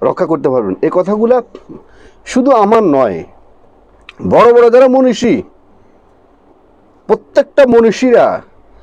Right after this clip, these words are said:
তাদের গবেষণা অনুযায়ী তারা এই কথাগুলোই বলে গেছেন। তো সুতরাং দুই হাজার পঁচিশ সালকে যদি কোনো আপনি স-, সমৃদ্ধ করতে চান, নিজেকে যদি কোনো মেলে ধরতে চান এবং ঢেলে সাজাতে চান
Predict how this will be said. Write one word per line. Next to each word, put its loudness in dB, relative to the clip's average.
তাদের 0
গবেষণা 0
অনুযায়ী 2
তারা 2
এই 0
কথাগুলোই 0
বলে 0
গেছেন। -6
তো -4
সুতরাং 2
দুই -2
হাজার 0
পঁচিশ -6
সালকে -2
যদি -2
কোনো 0
আপনি -2
স-, -20
সমৃদ্ধ -2
করতে -4
চান, -6
নিজেকে -2
যদি -4
কোনো -2
মেলে 0
ধরতে -2
চান -2
এবং 0
ঢেলে 2
সাজাতে 2
চান 0